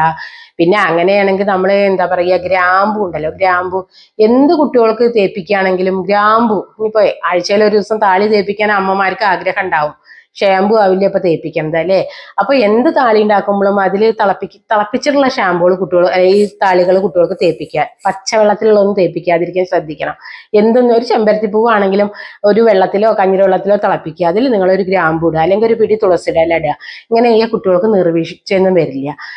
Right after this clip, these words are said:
പിന്നെ ഇതൊക്കെയാണ് മുടിയിലേക്ക് നമ്മൾ ചെയ്യാൻ പാടില്ലാത്തതും ചെയ്യാൻ പാടുള്ളതൊക്കെ കാര്യങ്ങൾ എനിക്ക് അറിയണത്. ഇപ്പൊ ഒരു കുട്ടി ഇന്ന് എന്നോട് ചോദിക്കുകയാണ്, "അമ്മേ, അമ്മ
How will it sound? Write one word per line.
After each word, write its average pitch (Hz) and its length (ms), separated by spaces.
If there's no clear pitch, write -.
പിന്നെ 240 160
ഇതൊക്കെയാണ് 254 600
മുടിയിലേക്ക് 226 460
നമ്മൾ 233 260
ചെയ്യാൻ 220 420
പാടില്ലാത്തതും 202 840
ചെയ്യാൻ 196 300
പാടുള്ളതൊക്കെ 208 640
കാര്യങ്ങൾ 180 500
എനിക്ക് 214 260
അറിയണത്. 165 400
ഇപ്പൊ 185 180
ഒരു 202 80
കുട്ടി 214 280
ഇന്ന് 208 160
എന്നോട് 202 280
ചോദിക്കുകയാണ്, 196 440
"അമ്മേ, 190 260
അമ്മ 220 120